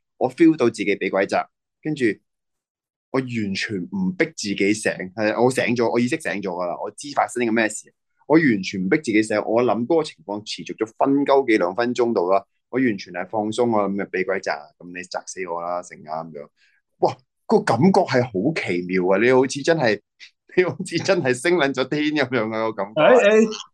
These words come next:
Speaker 2: 我話你知啊，我前日呢，就試過畀鬼責，跟住呢，
Speaker 1: 嗯。
Speaker 2: 我將畀鬼責呢種恐怖呢，反撚轉咗，畀我成功反撚轉咗，你知唔知啊？我畀鬼責，
Speaker 1: 點解？
Speaker 2: 我，我知道我瞓緊覺㗎嘛，我，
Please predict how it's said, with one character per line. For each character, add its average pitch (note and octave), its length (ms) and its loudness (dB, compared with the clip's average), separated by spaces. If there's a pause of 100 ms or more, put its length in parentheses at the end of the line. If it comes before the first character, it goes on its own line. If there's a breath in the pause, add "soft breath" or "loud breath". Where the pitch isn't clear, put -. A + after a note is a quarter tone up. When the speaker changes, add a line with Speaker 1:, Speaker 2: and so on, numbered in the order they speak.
Speaker 2:
我 D3+ 160 6
話 D3 100 8
你 D#3 60 8
知 E3+ 140 6
啊， F3 60 0 (480)
我 E3+ 120 4
前 - 280 0
日 B2+ 280 4
呢， D#3+ 240 6 (640)
就 C#3 160 4
試 C3+ 240 2
過 B2+ 120 6
畀 A#2+ 140 2
鬼 A#2 160 2
責， A2 220 -2 (340)
跟 G#3+ 180 0
住 D3+ 160 2
呢， F3 140 4
Speaker 1:
嗯。 - 100 -14 (120)
Speaker 2:
我 F3 140 0
將 C4 180 2
畀 E3 200 0
鬼 E3+ 200 4
責 D#3+ 200 0
呢 F#3+ 80 0
種 E3 180 -4
恐 A2+ 120 -16 (140)
怖 C3 200 -2
呢， D3+ 80 -2
反 D#3 480 -2
撚 F3 160 2
轉 C#3 260 -4
咗， A2 180 -4
畀 D3 120 -4
我 D3 60 -2
成 - 220 -8 (100)
功 F3 160 -4
反 - 380 -4
撚 G3 160 2
轉 B2 220 0
咗， G2 240 -4
你 A#2+ 60 -4
知 C#3+ 120 -2
唔 B2+ 40 -2
知 B2 120 -4
啊？ G2+ 80 -2 (380)
我 F3 100 2
畀 F3+ 120 2
鬼 B2 140 6
責， A#2 40 4
Speaker 1:
點 D3 120 2
解？ - 100 -4
Speaker 2:
我， D#3+ 120 -6 (520)
我 F#3 40 0
知 B3 200 0
道 G3+ 80 2 (800)
我 C3+ 120 -2
瞓 D#3 160 -2
緊 D3 160 -6
覺 D3 80 0
㗎 B2 280 0
嘛， A#2+ 180 -4 (360)
我， E3+ 240 -8